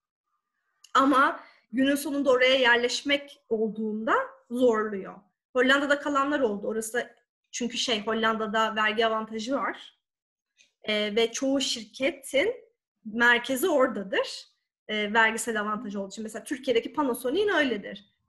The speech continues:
Türkiye'deki Panasonic'in yüzde yüz ortağı Panasonic Hollanda. Ee, biz bütün gelirimizi oraya aktarıyoruz. Çünkü vergi avantajı olduğu için çoğu şirket de böyle yapar. Çok, yani bir tane örnek orası değil. Ee, bu nedenle daha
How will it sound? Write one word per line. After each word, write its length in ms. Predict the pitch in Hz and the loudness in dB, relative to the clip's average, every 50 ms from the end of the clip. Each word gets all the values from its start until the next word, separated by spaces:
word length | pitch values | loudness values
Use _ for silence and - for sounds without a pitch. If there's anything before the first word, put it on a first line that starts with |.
| _ _ _ _ _ _ _ _ _ _ | _ _ _ _ _ _ _ _ _ _
Türkiye'deki 440 | - - 262 247 294 277 262 262 - | -10 -10 -8 -4 -2 -2 -2 -4 -4
Panasonic'in 480 | - 294 277 262 262 269 262 240 240 240 | -2 2 2 2 2 2 2 2 2 2
yüzde 220 | 254 254 247 254 | 0 -2 -2 -2
yüz 180 | 254 262 254 254 | -2 -4 0 4
ortağı 560 | 294 277 262 240 - - - 240 302 - - | 4 4 4 2 -2 -2 -2 0 0 0 -2
Panasonic 380 | 330 269 233 - 262 285 349 - | -4 -4 -4 -4 -6 -8 -8 -4
Hollanda. 640 | 302 269 247 240 214 196 185 185 190 - - 208 - _ _ _ _ _ _ _ _ _ _ _ _ _ _ _ _ 226 | 0 0 2 2 2 0 -2 -6 -10 -12 -14 -14 -16 _ _ _ _ _ _ _ _ _ _ _ _ _ _ _ _ 0
Ee, 440 | 220 220 220 214 214 214 220 - - | 2 2 2 0 -2 -6 -10 -10 -8
biz 160 | 262 254 240 | -6 -6 -6
bütün 320 | 233 240 - 254 247 240 226 | -6 -6 -6 -4 -4 -2 0
gelirimizi 460 | 233 277 240 233 214 220 226 233 302 | 0 2 2 2 2 2 0 4 6
oraya 260 | 277 247 247 240 233 | 6 8 8 6 4
aktarıyoruz. 280 | 226 220 - 202 190 - | 2 0 -4 -14 -16 -14
Çünkü 220 | - 233 240 240 | -16 -14 -6 0
vergi 320 | 233 226 226 226 214 220 220 | 0 2 2 2 0 0 0
avantajı 460 | 214 214 220 214 220 226 214 247 247 | 0 -2 -6 -6 -8 -6 -2 0 0
olduğu 160 | 233 240 208 | 0 -2 -6
için 180 | - - 370 - | -10 -12 -8 -2
çoğu 240 | - 415 381 311 | 0 2 2 2
şirket 400 | - - - - - 269 262 262 | 0 -2 -6 -6 -8 -10 -4 -2
de 40 | 508 466 | 0 0
böyle 260 | 381 339 285 247 226 196 | 2 2 2 2 2 0
yapar. 440 | 180 180 - - - 190 202 - - _ | -4 -6 -10 -18 -20 -20 -20 -20 -20 _
Çok, 160 | - - 262 254 | -14 -14 -10 -6
yani 340 | 214 196 190 185 190 196 - _ _ | -6 -6 -6 -6 -10 -14 -16 _ _
bir 60 | 214 | -16
tane 260 | _ 240 214 208 208 | _ -4 -4 -2 -2
örnek 260 | 214 214 214 220 220 | -4 -4 -6 -6 -8
orası 340 | 214 190 196 208 - - 233 | -10 -14 -14 -14 -14 -8 -6
değil. 280 | 233 190 202 240 392 494 - - _ _ _ _ _ _ _ _ _ _ _ 214 | -6 -6 -4 -4 -4 -4 -4 -6 _ _ _ _ _ _ _ _ _ _ _ 0
Ee, 460 | 226 220 220 220 220 214 214 214 208 - _ _ _ _ _ _ _ _ | 0 2 2 0 -2 -4 -6 -8 -10 -12 _ _ _ _ _ _ _ _
bu 280 | 220 220 220 226 277 294 | -18 -10 -6 0 2 2
nedenle 520 | 302 294 - 302 302 311 320 370 403 277 | 2 2 2 4 2 2 2 0 0 0
daha 320 | 262 262 269 339 339 349 | 0 4 4 4 4 4